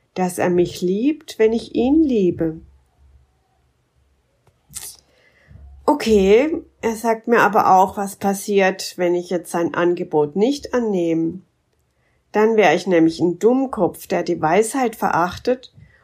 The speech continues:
und sein eigenes Leben zerstört und den Tod liebt. Also, eigentlich will ich geliebt werden und ich will auch kein Dummkopf sein.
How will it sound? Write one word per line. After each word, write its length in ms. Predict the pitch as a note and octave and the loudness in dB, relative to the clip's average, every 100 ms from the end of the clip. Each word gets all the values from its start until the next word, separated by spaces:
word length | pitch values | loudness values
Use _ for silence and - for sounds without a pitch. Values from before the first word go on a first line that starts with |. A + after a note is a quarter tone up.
| _ | _
und 240 | G3+ F#3+ | 0 0
sein 340 | F3+ E3 D#3 - | -2 -6 -8 -6
eigenes 760 | - F#3 G#3 B3+ C#4+ A#3+ F#3 - | 0 2 4 2 0 -2 -2 -4
Leben 580 | F3+ F3+ G3+ A3+ B3 A3 | -4 2 4 2 0 -4
zerstört 1200 | - E3 - - - F#3+ G#3 B3 B3+ B3 A#3+ - - - - - - | -10 -8 -8 -8 -4 0 2 2 2 2 -2 -16 -14 -10 -10 -12 -4
und 260 | F3+ E3+ | -2 0
den 300 | D#3+ D#3 D#3+ | 2 2 0
Tod 600 | - - D3+ D3 F#3 G3+ - | -6 -6 -2 0 0 -2 -4
liebt. 920 | A#3+ B3 B3+ C4+ - - - - _ _ _ _ _ _ - - _ _ _ _ _ _ _ _ _ _ _ _ - - _ _ _ _ _ _ - | -2 0 -2 -4 -8 -8 -8 -8 _ _ _ _ _ _ -20 -20 _ _ _ _ _ _ _ _ _ _ _ _ -20 -20 _ _ _ _ _ _ -2
Also, 640 | G#3 G3 F#3+ F3+ D#3+ D#3+ _ _ _ _ | 0 0 2 4 2 0 _ _ _ _
eigentlich 760 | D#3 D3+ E3 C#4+ D4+ C#4+ C#4+ D#4 | -6 -2 0 0 0 0 -2 -2
will 160 | D4+ | -2
ich 220 | A3+ A3 | -2 -6
geliebt 480 | - B3+ A#3 G#3 - | -6 -2 2 0 -2
werden 400 | F3+ E3 D#3+ E3+ | -2 0 -2 -4
und 220 | - G3 | -4 0
ich 160 | F3+ F3 | 0 0
will 140 | G#3+ | 2
auch 140 | G#3 F3+ | 2 0
kein 260 | F#3+ D#3 | 0 -2
Dummkopf 540 | D#3 G#3 B3 B3+ G3+ - | 0 0 0 -4 -4 -6
sein. 540 | - F3+ D#3+ D#3+ F#3 | -6 -4 -2 -4 -8